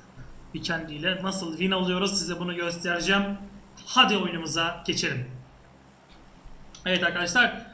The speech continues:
aynı zamanda kanalı takip edip, abone olup, beğenerek bana destek olabilirsiniz. Destekleriniz gerçekten benim için çok değerli ve çok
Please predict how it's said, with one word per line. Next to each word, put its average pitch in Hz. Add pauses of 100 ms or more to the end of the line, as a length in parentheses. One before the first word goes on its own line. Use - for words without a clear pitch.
(140)
aynı 220
zamanda 147 (240)
kanalı 175 (140)
takip 160
edip, 196 (200)
abone 143
olup, 196 (720)
beğenerek 196
bana 202
destek 196
olabilirsiniz. 185
Destekleriniz 151
gerçekten 165
benim 143
için 190
çok -
değerli 151
ve 175
çok 185